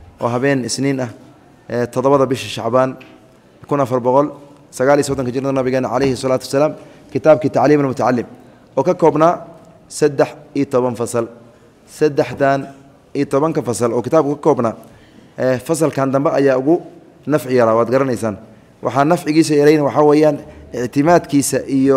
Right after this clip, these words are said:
cuskashadiisa ayaanan inta badan ku qotamin al-adilla min al-kitaab wa sunna. Laakiin, eh, fusuusha kale inteeda badnayd, inteedii badnayd, adilla min al-kitaab wa sunna iyo khibar iyo aqwaal culamaa iyo ashcaar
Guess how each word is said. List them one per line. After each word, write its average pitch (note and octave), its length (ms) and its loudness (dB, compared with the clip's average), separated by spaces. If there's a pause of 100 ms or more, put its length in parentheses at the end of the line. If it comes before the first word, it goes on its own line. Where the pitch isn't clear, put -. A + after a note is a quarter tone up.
(140)
cuskashadiisa C3+ 680 0 (520)
ayaanan D3 460 2
inta E3 200 -4
badan C#3 200 -2
ku F3+ 120 -2 (500)
qotamin C3+ 400 2 (640)
al-adilla C3 420 2
min C3 120 -2
al-kitaab B2+ 240 0
wa A#2+ 60 2
sunna. B2+ 300 -4 (420)
Laakiin, D3 440 2 (160)
eh, F3+ 140 -8
fusuusha C#3+ 380 -2
kale C#3+ 220 0
inteeda E3 360 0
badnayd, B2 340 0 (560)
inteedii G#3 460 2
badnayd, B2 340 0 (500)
adilla C3+ 460 2
min C3+ 100 0
al-kitaab B2+ 340 -2
wa C3+ 60 2
sunna D3+ 320 -4 (380)
iyo D3+ 180 4
khibar D3 340 2 (400)
iyo D3 200 4
aqwaal D#3+ 340 4
culamaa D3+ 360 2 (380)
iyo D3+ 160 4
ashcaar E3 400 2